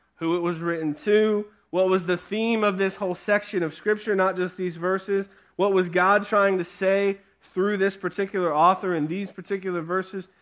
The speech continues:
There's really a million questions. I know there are a lot of them. But we need to answer as many of them as possible to understand the context of a given verse. We don't wanna just pull a verse out in the middle of a passage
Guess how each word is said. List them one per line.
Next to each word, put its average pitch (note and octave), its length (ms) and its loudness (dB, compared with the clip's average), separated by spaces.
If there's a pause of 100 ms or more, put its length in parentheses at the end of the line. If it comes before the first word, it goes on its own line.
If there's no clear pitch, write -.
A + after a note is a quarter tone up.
(140)
There's D#3+ 120 -8
really A3 160 4
a - 20 0
million G3+ 460 4
questions. E3+ 600 0
I C#3+ 80 -2
know F#3+ 180 2
there F#3+ 160 2
are F3 60 2
a E3+ 40 0
lot F#3 280 2
of D3+ 80 -4
them. G#2+ 260 -10 (1000)
But F#3 100 0
we F#3 120 6
need G#3+ 240 0
to G#3+ 80 0
answer G#3 320 0
as F3+ 100 0
many G3 240 4
of F#3 120 0
them F3 80 -4
as E3+ 80 -8
possible B3 440 2
to F#3+ 60 0
understand G3 360 -4
the F3+ 60 -4
context G#3 1000 -4 (460)
of D#3+ 120 -6
a F3 60 -2
given C#3+ 360 -6
verse. C#3 640 -4 (300)
We - 100 6
don't G#3+ 140 8
wanna A3 160 8
just G3 220 -2
pull G3+ 240 0
a F#3+ 60 2
verse F3 320 -2
out F3 260 4
in E3+ 80 0
the E3 80 2
middle E3+ 200 2
of E3+ 60 0
a E3+ 80 0
passage F3 460 -2